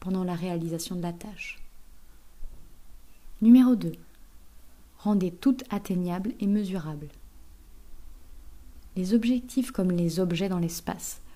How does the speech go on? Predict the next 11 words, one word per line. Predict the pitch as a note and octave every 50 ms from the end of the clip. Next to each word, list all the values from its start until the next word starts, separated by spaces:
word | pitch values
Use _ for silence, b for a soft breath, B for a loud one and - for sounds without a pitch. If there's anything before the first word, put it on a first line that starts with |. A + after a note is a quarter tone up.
| b b
Je | - F#3+
le | F#3
répète | F#3 G#3 G#3+ G#3+ A#3 A3 -
souvent, | - - - C4 A#3+ G3+ G3+ A3+ A#3+ C4+ - -
mais | F3+ E3+
c'est | E3+ - -
la | E3+ F3
clé | E3+ - - - G#3+ G#3+ A3+ G3+
d'une | E3+ F#3 F#3 F#3 F3+
vie | E3 F#3 F3+
simplifiée. | - - F3+ E3+ E3 - F3+ E3+ - - - E3 -